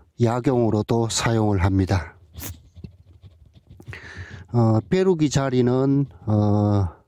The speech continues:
비슷한 식물인 벼룩나물이라는 게 있는데 벼룩나물은 털이 없이 매끈합니다. 그런데 이제 이 벼룩이 자리는, 어,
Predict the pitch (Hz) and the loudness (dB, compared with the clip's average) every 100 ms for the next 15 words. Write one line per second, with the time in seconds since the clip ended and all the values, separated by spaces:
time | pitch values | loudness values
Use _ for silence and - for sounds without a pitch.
0 | _ _ - - - - - 120 156 151 | _ _ -20 -20 -20 -20 -4 0 2 0
1 | - 160 151 - 160 151 151 139 123 110 | 0 0 0 2 4 4 4 4 2 2
2 | 180 190 180 139 120 117 139 147 151 151 | 0 2 4 4 2 2 0 0 0 0
3 | 147 135 107 110 113 107 107 104 87 _ | 0 2 2 2 2 2 2 0 -2 _
4 | _ - - - - - - 180 196 175 | _ -20 -20 -20 -20 -20 -4 0 2 4
5 | 143 123 143 160 147 143 135 135 135 131 | 4 2 0 2 2 2 2 2 2 4
6 | 135 123 - - _ - - - 160 117 | 2 2 -6 -20 _ -20 -4 0 2 0
7 | - 117 104 101 143 131 131 127 98 85 | 0 0 2 0 -2 -2 0 0 0 -2
8 | - - - - - - - - 143 135 | -6 -20 -20 -20 -20 -20 -20 -8 -4 0
9 | 127 113 117 120 110 180 175 147 127 135 | 0 2 4 2 2 0 2 0 0 0
10 | 123 123 131 143 143 - _ 117 107 | 0 2 2 0 -4 -14 _ 0 2